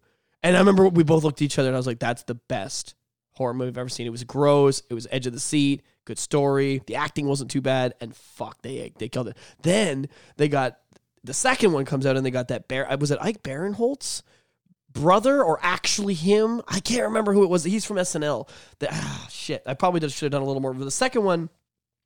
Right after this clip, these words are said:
the main actor that was in it, I'm pretty <laughs> sure he was an S N L guy or something like that. And, and you actually got to see more of Jigsaw. He was a big part of the movie, and you get to meet him and see his old ass face. "Uh, I've got cancer and I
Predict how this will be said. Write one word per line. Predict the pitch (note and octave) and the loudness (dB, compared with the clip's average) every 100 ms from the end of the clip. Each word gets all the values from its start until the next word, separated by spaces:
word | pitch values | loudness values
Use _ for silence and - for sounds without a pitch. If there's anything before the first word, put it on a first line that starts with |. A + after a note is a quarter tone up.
| - - | -20 -12
the | D#3 | -6
main | D3+ F3+ | 0 0
actor | F3 D#3+ E3 | 0 -2 -4
that | C#3+ | -6
was | C3+ | -4
in | C3+ | -4
it, | C3+ | -4
I'm | B2 | -6
pretty | - F3 | -6 -4
<laughs> | |
sure | - E3 - | -4 -4 -4
he | |
was | E3 C#3 | -6 -6
an | C3 | -6
S | B2+ - | -8 -10
N | A#2 | -10
L | B2 | -10
guy | A#2 | -12
or | A2 C3+ | -12 -10
something | C3 B2+ A2 | -10 -10 -14
like | A#2 B2 | -14 -16
that. | A#2+ B2 _ _ _ _ _ | -16 -18 _ _ _ _ _
And, | D3 D3 C#3 C3 - | -2 0 -2 -4 -2
and | D#3+ | 2
you | F3 | 4
actually | E3 - | 4 0
got | E3+ - | -2 -4
to | |
see | C#3+ D#3+ | -4 -2
more | D3 C#3 | 0 0
of | C#3 | -2
Jigsaw. | C3+ C3 - A#2 B2 - | -4 -4 -4 -6 -8 -6
He | - | -4
was | D3+ C#3 | -2 -4
a | |
big | A#2+ - | -8 -6
part | - C3 | -6 -4
of | B2+ | -6
the | B2 | -8
movie, | A#2+ A2+ A2+ | -10 -8 -8
and | B2 | -8
you | |
get | B2 A2 | -8 -10
to | |
meet | A2+ G#2+ G#2 | -12 -12 -14
him | G#2+ | -14
and | A2 | -14
see | - | -12
his | A2+ - | -12 -14
old | A2+ G#2 | -16 -16
ass | G2+ - | -16 -16
face. | G#2 G2 - | -16 -18 -18
"Uh, | - G#2+ A#2 | -18 -18 -18
I've | A2 | -16
got | - - | -16 -12
cancer | - - - - G2+ | -12 -12 -12 -12 -12
and | |
I | F2 | -12